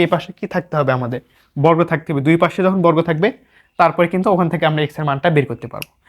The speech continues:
তো বর্গ করার জন্য আমাদেরকে এখানে এই যে পাঁচ আছে এটাকে একটু ভাঙানোর চেষ্টা করব, আহ, থ্রি আর হচ্ছে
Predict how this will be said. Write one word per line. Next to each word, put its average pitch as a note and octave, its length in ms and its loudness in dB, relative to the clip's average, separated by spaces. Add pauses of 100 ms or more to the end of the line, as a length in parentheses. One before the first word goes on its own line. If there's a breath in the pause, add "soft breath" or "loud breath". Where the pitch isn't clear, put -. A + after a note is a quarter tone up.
(240 soft breath)
তো F3+ 40 4 (120)
বর্গ G3 180 6 (140)
করার G#3+ 260 4
জন্য A3 140 0 (260)
আমাদেরকে E3+ 420 0
এখানে F3 260 0
এই E3 100 6
যে E3+ 60 2 (140)
পাঁচ E3+ 240 4
আছে F3+ 200 -6
এটাকে D3+ 280 -2
একটু D#3+ 200 -2
ভাঙানোর C#3+ 320 0
চেষ্টা - 260 -4
করব, A#2+ 140 -6 (880)
আহ, C#3 200 4 (120)
থ্রি G#3 220 4 (320)
আর F3 140 4
হচ্ছে F3 200 -6